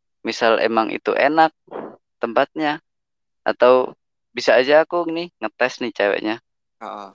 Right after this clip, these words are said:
Speaker 1: Kayak,
Speaker 2: Iya sih.
Speaker 1: mau nggak sih diajak susah di pinggir jalan?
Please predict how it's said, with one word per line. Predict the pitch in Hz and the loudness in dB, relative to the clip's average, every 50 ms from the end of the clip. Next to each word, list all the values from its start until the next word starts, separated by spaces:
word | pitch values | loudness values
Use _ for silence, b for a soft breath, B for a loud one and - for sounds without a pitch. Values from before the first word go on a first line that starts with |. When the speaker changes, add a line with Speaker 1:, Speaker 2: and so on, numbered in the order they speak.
| _ | _
Speaker 1:
Kayak, | - 110 110 110 104 - - _ _ _ _ _ _ _ _ _ | -2 0 2 4 2 2 0 _ _ _ _ _ _ _ _ _
Speaker 2:
Iya | - 113 117 113 | -10 -10 -10 -10
sih. | - 107 104 - _ - | -10 -16 -20 -20 _ -6
Speaker 1:
mau | 123 120 131 143 | 0 2 2 4
nggak | 156 147 143 143 135 | 4 2 2 2 0
sih | 135 - 147 147 147 147 131 117 - | 0 -2 -6 -6 -6 -6 -10 -14 -14
diajak | - 107 113 113 113 104 98 113 - 113 110 _ _ _ - - | -10 -6 -4 0 2 2 2 2 2 0 -2 _ _ _ -20 -14
susah | - - 120 - - - 120 123 135 | -10 -10 -8 -6 -2 0 0 0 0
di | 120 110 104 | -2 -8 -6
pinggir | - 110 107 107 101 | -4 -2 -2 -2 -2
jalan? | 101 110 107 104 107 113 113 113 117 | 0 0 0 2 2 2 0 0 -2